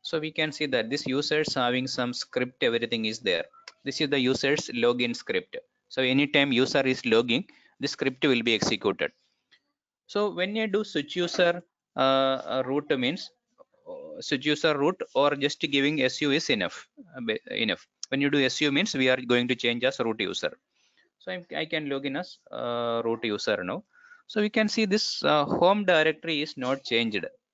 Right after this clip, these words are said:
My home directory is not changed. Uh, bec-, I logged in as root user, but my home directory is not changed. Uh, but,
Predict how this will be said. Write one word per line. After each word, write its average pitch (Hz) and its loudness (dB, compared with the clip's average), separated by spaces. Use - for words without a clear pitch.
My 127 0
home 131 0
directory 135 4
is 160 -2
not 117 2
changed. 107 2
Uh, 120 2
bec-, 120 0
I 131 4
logged 147 4
in 185 4
as 170 2
root 147 4
user, 120 4
but 135 -2
my 135 4
home 131 4
directory 123 2
is - -6
not 113 2
changed. - -4
Uh, 151 2
but, 185 0